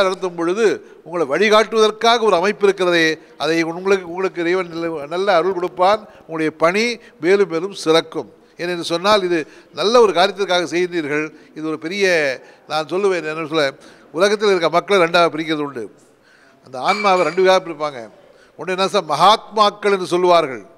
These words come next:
யார் ஏழைகளுக்காக, நலிந்தவர்களுக்காக, பிற்படுத்தப்பட்டவர்களுக்காக, நாதியற்றவர்களுக்காக இரக்கம் கொண்டு சரியான வழிகாட்டுதல் செய்து அவருடைய மேம்பாட்டிற்காக பாடுபடுகின்றார்களோ அவர்கள்தான் உண்மையிலேயே மகாத்மாக்கள்.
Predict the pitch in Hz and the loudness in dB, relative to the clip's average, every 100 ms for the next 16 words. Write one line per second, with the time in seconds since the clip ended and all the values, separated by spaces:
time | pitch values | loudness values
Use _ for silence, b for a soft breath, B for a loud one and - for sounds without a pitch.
0 | b b b 107 135 170 196 220 196 - | b b b -8 2 4 6 4 0 -14
1 | B B 113 165 214 202 185 143 165 156 | B B -6 2 4 4 0 0 0 2
2 | 170 214 214 B B - 120 165 226 233 | 0 0 -4 B B -12 -4 0 2 4
3 | 202 185 180 - 165 160 170 208 208 B | 4 2 0 0 0 2 0 0 -4 B
4 | _ 185 202 233 233 220 185 180 190 175 | _ 0 2 2 2 0 -4 -4 -2 -2
5 | 170 170 160 156 196 202 B _ 127 180 | -4 0 0 0 -2 -4 B _ 0 2
6 | 226 220 208 196 185 175 180 151 180 - | 4 2 2 0 2 2 0 0 -2 -2
7 | 214 196 185 170 127 B B - 156 180 | -4 -4 -2 -2 -4 B B -8 -4 2
8 | 196 226 196 190 202 208 208 190 160 185 | 4 4 4 4 4 4 2 -2 2 2
9 | 170 131 - B B 147 185 175 180 214 | 2 -2 -8 B B 2 4 4 -2 2
10 | 220 214 214 214 190 151 175 185 180 170 | 0 0 0 0 2 2 2 2 0 0
11 | 165 160 151 147 135 B _ 120 151 170 | 2 2 2 -2 -4 B _ -4 0 2
12 | 180 180 190 220 233 151 156 170 170 175 | 2 4 6 4 0 -14 -10 -6 -4 -2
13 | 190 139 131 170 - 175 170 - 196 180 | -4 -6 -4 -6 -2 0 0 0 -2 -2